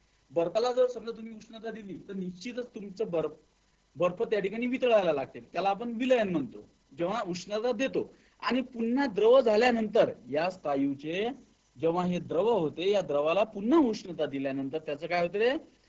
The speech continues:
उत्कलन, म्हणजे वायूमध्ये रूपांतर होते. म्हणजे ही जी प्रोसेस आहे, उष्णता देणे, उष्णता काढून घेणे,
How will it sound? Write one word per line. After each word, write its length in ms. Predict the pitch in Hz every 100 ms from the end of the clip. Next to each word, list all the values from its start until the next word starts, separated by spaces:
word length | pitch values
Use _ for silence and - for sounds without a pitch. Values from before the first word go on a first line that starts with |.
| _ _ _ 240
उत्कलन, 420 | 294 233 160 110
म्हणजे 200 | 196 214
वायूमध्ये 500 | 220 226 254 233 190
रूपांतर 380 | 170 143 131 127
होते. 140 | 123
म्हणजे 200 | 170 247
ही 160 | 277 294
जी 140 | 277
प्रोसेस 440 | 330 208 202 277 269
आहे, 260 | 262 180 - - _ 185
उष्णता 400 | 175 202 214 240
देणे, 380 | 202 226 247 262 185
उष्णता 340 | 170 202 220
काढून 420 | 240 262 302 330
घेणे, 340 | 247 185 131